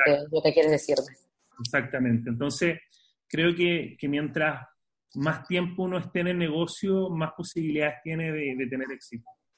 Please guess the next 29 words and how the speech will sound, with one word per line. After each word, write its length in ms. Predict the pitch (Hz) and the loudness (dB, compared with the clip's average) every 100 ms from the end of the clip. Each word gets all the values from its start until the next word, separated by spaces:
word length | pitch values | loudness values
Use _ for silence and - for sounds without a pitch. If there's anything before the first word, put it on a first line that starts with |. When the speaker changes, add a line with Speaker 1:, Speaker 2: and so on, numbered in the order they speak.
| _ _ _ | _ _ _
Speaker 1:
Claro. 340 | 151 147 147 - 277 - - _ _ _ - | -4 -4 -6 -10 -16 -16 -20 _ _ _ 0
Y 540 | 180 180 180 180 175 175 | 4 6 8 8 6 4
justamente 480 | - 196 196 202 - | 2 6 6 8 6
porque 180 | 180 170 | 6 6
me 40 | |
estás 220 | 165 170 | 4 4
contando 400 | 180 170 170 175 | 4 6 6 8
esto, 300 | 185 190 175 | 8 6 4
¿cómo 180 | 196 226 | 6 8
vives 220 | 226 185 | 8 8
personalmente 560 | 185 175 175 165 175 165 | 6 4 6 6 6 6
todos 140 | 175 | 6
los 120 | 170 | 6
cambios 380 | - 175 170 143 | 4 6 6 6
rápidos 340 | 165 165 170 - | 4 6 4 4
que 100 | 165 | 4
se 140 | 170 | 4
producen 680 | - 165 165 165 - 165 170 - - - - | 6 8 8 6 4 4 4 -6 -20 -14 4
en, 380 | 170 170 160 156 | 6 8 4 4
en 160 | 175 170 | 4 8
el, 540 | 165 160 151 147 127 101 _ - | 10 10 10 8 2 -6 _ 4
en 100 | 185 | 6
el 80 | |
panorama 400 | 175 170 165 170 | 6 6 6 6
de 80 | 160 | 6
los, 240 | 160 160 151 | 6 4 2
de 80 | |
las 120 | 156 156 | 2 2
startups? 840 | - 156 - 139 - - - | 4 2 4 0 0 -8 -18